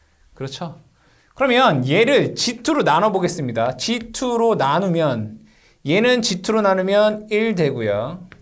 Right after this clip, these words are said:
플러스 얘를 지투로 나누면 지투 분의 지원 되고요.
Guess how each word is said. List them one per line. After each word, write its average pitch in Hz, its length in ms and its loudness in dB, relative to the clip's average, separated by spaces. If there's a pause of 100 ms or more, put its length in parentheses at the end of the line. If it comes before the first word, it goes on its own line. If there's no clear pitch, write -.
(480)
플러스 190 500 0
얘를 196 240 2
지투로 196 460 -4
나누면 185 760 0 (560)
지투 226 680 -2
분의 233 560 0
지원 180 840 -4
되고요. 131 680 -6